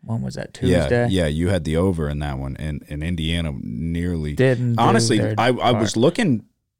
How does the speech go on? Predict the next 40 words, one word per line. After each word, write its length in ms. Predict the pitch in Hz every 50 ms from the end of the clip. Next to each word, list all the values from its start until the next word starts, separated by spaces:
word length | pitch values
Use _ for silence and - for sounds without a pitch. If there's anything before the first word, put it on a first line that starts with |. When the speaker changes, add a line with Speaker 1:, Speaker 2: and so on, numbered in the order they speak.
| _ -
Speaker 2:
like, 160 | 113 113 113
I 60 | 113
was 120 | 110 90 95
watching 440 | 92 92 92 104 127 - - 180
it, 180 | 185 196 190 - _ _ _ _ _ _ _ _ _ _ _ _ _ -
and 120 | 101 104
I 40 | 104
was 120 | 95 90 -
kinda 220 | - 123 117 104
flipping 360 | - - 120 110 - 123 107
back 260 | 90 95 98 117 117
'cause 100 | - 113
I 60 | 101 92
was 120 | 95 98
watching 300 | 101 101 98 - 107 101
something 300 | - - 107 95 101 101
else 160 | 101 98 -
that 100 | - 87
I 140 | 82 85 92
had. 320 | 107 117 120 127 135 - - _ _ _ _ _ _ _ _ _ _ _ _ _ _ _ _ _
I'm 260 | 92 92 92 90 95
not 260 | 92 95 90 90 104
entirely 380 | 123 123 - 110 98 95 90 87
sure 220 | 82 - 95 87
how 100 | 78 82 76
that 140 | 69 71 67
over 220 | 67 67 64 64
hit. 260 | - - 62 - - _ _ _ _ _ _ _ _ _ _ _
I 80 | 87 90
think 220 | - 113 113 -
there 100 | 123 113
was 160 | 98 82 80
a 80 | 76 -
three, 760 | - - - - 98 95 98 107 120 135 139 143 147 139 - _ _ _ _ _
and 120 | 85 87
then 120 | 90 90 90
there 100 | 87 82
was 180 | 80 76 73
a 40 | 65
technical. 800 | - - - 117 113 110 - 98 80 - - 65 55 90 -